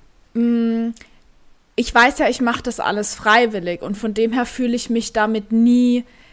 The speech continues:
als müsste ich, müsste ich auf was verzichten. Ich glaube, ganz anders wär's, wenn ich jetzt zum Beispiel eine Lebensmittelunverträglichkeit hätte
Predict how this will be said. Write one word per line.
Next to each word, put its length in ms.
als 180
müsste 280
ich, 160
müsste 320
ich 120
auf 120
was 160
verzichten. 420
Ich 160
glaube, 320
ganz 380
anders 440
wär's, 320
wenn 140
ich 100
jetzt 220
zum 100
Beispiel 280
eine 100
Lebensmittelunverträglichkeit 1700
hätte 300